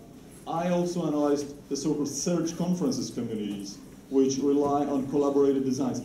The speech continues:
In both these cases, there is a role of a facilitator of a conflict. And a facilitator is somebody not, who is not really an arbiter or a mediator, but somebody who just simply helps to facilitate arguments, uh,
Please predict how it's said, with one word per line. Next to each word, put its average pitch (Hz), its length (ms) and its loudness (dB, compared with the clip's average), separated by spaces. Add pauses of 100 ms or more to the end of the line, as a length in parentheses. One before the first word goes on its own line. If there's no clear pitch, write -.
In 160 140 0
both 233 400 4
these 240 240 2
cases, 143 580 0 (640)
there 160 140 2
is 190 120 2
a 190 60 4
role 175 340 4
of 160 100 -2
a - 20 -8
facilitator 143 800 0
of 101 100 -2
a 107 100 -4
conflict. - 360 -10 (1080)
And 143 100 0
a 147 80 0
facilitator 202 540 0
is 165 200 -2
somebody 214 260 2
not, - 180 -4 (140)
who 202 80 0
is 185 100 0
not 233 180 -2
really 160 340 2
an 139 80 -4
arbiter 170 520 2
or 127 180 2
a 123 60 4
mediator, 123 680 2 (180)
but 175 140 -6
somebody 196 340 0
who 196 120 0
just 185 520 -2
simply 165 720 2 (480)
helps 165 360 -4
to 165 100 -4
facilitate 190 640 0
arguments, 156 640 -2 (600)
uh, 127 220 2